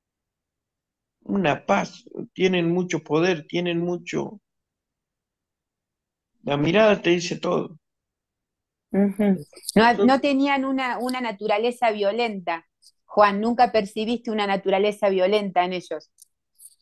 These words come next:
Speaker 1: Mucho respeto. Le, siempre veo que demostrando respeto, eh, demostrarle lo más, lo más pacífico de uno.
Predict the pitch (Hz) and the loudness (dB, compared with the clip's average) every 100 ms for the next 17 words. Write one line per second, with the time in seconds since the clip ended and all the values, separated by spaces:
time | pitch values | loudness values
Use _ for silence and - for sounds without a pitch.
0 | _ _ _ _ _ _ _ _ _ _ | _ _ _ _ _ _ _ _ _ _
1 | - 240 233 220 180 - 185 - 143 127 | -2 0 2 0 -2 0 0 0 0 -2
2 | - - - - 202 214 208 190 170 190 | -6 -12 -12 -6 0 0 2 2 4 4
3 | 190 185 - 156 143 139 - _ _ - | 4 2 -2 0 0 -2 -8 _ _ -8
4 | 147 147 - 202 190 165 156 - 190 - | -6 -6 -2 0 2 0 -2 -2 -2 -2
5 | 185 170 - _ _ _ _ 147 143 143 | -4 -4 -10 _ _ _ _ 0 2 0
6 | - - _ _ _ _ - _ _ _ | -2 -8 _ _ _ _ -20 _ _ _
7 | 131 143 139 - 190 185 165 156 156 185 | -4 -4 -6 0 2 2 2 2 4 2
8 | 180 - _ _ _ _ _ _ _ _ | 0 -6 _ _ _ _ _ _ _ _
9 | _ _ _ _ _ _ _ _ _ _ | _ _ _ _ _ _ _ _ _ _
10 | _ _ _ _ _ _ _ _ _ _ | _ _ _ _ _ _ _ _ _ _
11 | _ 151 175 180 170 - 214 180 - - | _ -2 -2 -2 -4 -2 -4 -4 -6 -6
12 | 147 135 135 139 | -4 -2 -2 -4